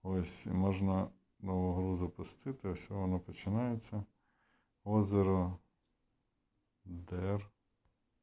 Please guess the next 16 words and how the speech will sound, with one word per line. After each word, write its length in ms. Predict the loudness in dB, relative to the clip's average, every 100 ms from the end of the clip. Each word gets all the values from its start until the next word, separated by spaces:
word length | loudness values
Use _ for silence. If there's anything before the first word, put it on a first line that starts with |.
| _ _ _ -16
Дерзі, 680 | -12 -8 -6 -6 -8 -8 -8 -6 -8
да, 80 | -8
акторка 520 | -10 -12 -12 -12 -12 -10
Ді. 380 | -2 0 0 -2 _ _ _ _ _ _ _ _
Перукар 680 | 0 2 2 4 6 6 6
у 60 | 2
нас, 420 | 0 0 0 -4 -6
перукар 640 | 0 2 2 4 6 6
в 80 | 4
нас, 640 | 4 4 4 0 -10 -20 -20 _ _ _ _ _ _
Дер 400 | -10 -4 -4 -4
вже 320 | -6 -8 -10
ж. 160 | -12 -18 _ _ _ -18 -16 -16 -8
Ну, 180 | 0 2
така 280 | 2 4 4
гра, 420 | 6 4 4 -2